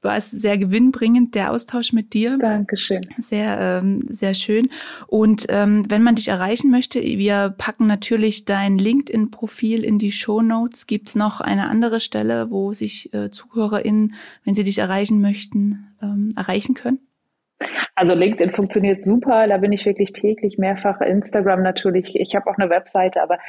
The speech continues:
Speaker 2: man kommt über LinkedIn schon ganz gut, äh, direkt an mich
Speaker 1: Zu
Speaker 2: ran.
Speaker 1: dir ran.
Speaker 2: Klar, ich würd mich freuen, gerne, weil ich das immer spannend finde, auch neue Menschen kennenzulernen und mich weiter zu vernetzen, weil auch das meine Blase natürlich erweitert.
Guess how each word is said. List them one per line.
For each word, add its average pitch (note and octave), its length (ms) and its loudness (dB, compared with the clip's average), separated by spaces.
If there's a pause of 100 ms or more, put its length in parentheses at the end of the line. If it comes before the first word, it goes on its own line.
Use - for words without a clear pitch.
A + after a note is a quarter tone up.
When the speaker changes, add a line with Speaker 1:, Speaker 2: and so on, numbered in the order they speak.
(260)
Speaker 2:
man F3 100 2
kommt F#3+ 260 0
über F#3 140 4
LinkedIn F#3 420 2
schon F#3+ 160 -2
ganz F#3 240 -2
gut, G3 280 0
äh, F3 320 0
direkt F3+ 400 -2
an E3+ 140 -2
mich E3 120 -10
Speaker 1:
Zu - 80 -6
Speaker 2:
ran. E3 100 2
Speaker 1:
dir E3+ 60 0
ran. E3 80 -4
Speaker 2:
Klar, F3 260 0
ich - 160 -8 (120)
würd F#3+ 240 -2
mich F3+ 160 -2
freuen, F#3+ 400 2 (480)
gerne, G3+ 360 4
weil E3+ 140 2
ich E3+ 120 -4
das - 200 -8
immer F3+ 220 0
spannend F3 320 -4
finde, - 260 -2
auch - 120 -6
neue F3 220 0
Menschen E3 280 -2
kennenzulernen E3+ 600 -2
und D3+ 120 -8
mich D#3+ 180 -12
weiter D#3+ 240 0
zu - 120 -14
vernetzen, E3 440 -2
weil E3 160 2
auch E3 100 -2
das E3+ 180 -2
meine F3+ 260 2
Blase D#3+ 400 2
natürlich E3+ 420 -2
erweitert. G#3+ 520 -2